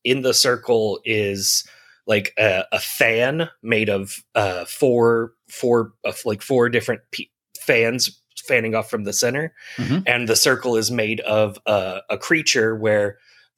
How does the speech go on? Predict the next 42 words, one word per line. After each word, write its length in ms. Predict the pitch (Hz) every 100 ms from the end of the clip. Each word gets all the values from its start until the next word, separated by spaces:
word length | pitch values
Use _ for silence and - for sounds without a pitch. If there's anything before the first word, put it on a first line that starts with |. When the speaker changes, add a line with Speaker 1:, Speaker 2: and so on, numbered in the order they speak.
| _
Speaker 1:
at 160 | 110 110
the 80 | -
top 360 | - 135 127
end 240 | 131 123 117
is 300 | 113 107 107
the 100 | 110
body, 580 | 123 123 117 113 113 -
and 300 | 113 104 101
the 80 | 101
circle 340 | - 135 123
itself 360 | 113 135 123 120
is 120 | 98
the 80 | 107
neck, 240 | 110 107
and 140 | 113
the 100 | 101
other 200 | 107 107 104
end 140 | 101
is 120 | 95
the 80 | -
head. 400 | - 123 120 127 - - - -
And 140 | 135
it 120 | 139 156
looks 240 | 165 -
very 280 | 139 135 127
similar 500 | - 143 131 117 110
to 320 | - 131 120
the, 360 | 107 110 107 104
uh, 380 | 101 98 87 - _ _ _
the 160 | 117
thing 260 | 113 135 123
that 160 | 120 104
was 140 | -
carved 360 | - 120 110 110
into 280 | 107 -
the 100 | 104
wood. 400 | 101 107 90 - - _ _
Speaker 2:
Right. 260 | 113 92 78 - - _ _ _ -
Speaker 1:
Um, 400 | 120 98 87 92 _ _ -
and 180 | 113
that'll 160 | 104 107
become 480 | 113 110 127 107